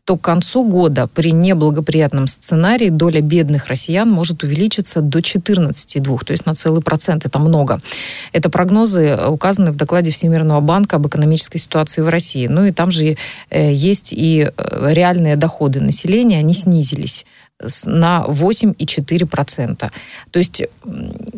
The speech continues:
с-, сказать, что вот, э, знаете, как единением единым, да, хорошо, когда у нас общество вот так вот сплотилось против беды, так, таким единым волонтёрским порывом,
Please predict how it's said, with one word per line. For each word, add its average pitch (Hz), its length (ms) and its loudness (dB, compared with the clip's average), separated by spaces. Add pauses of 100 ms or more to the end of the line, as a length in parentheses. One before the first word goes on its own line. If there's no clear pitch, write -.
(220)
с-, - 200 -4
сказать, 202 480 0
что - 220 -4
вот, 175 300 -2
э, 117 300 -4
знаете, 160 320 -2
как 139 180 -6
единением 175 640 2
единым, 175 640 0
да, 165 140 2
хорошо, 170 400 -4
когда 151 320 -2
у 139 40 -2
нас 143 220 -2
общество 147 420 -4
вот 135 120 -6
так 143 180 -6
вот 147 80 -4
сплотилось 160 540 -2
против 147 380 -6
беды, 156 320 -4
так, - 260 -6
таким 156 320 -4
единым 151 400 0
волонтёрским 160 640 0
порывом, 139 460 -2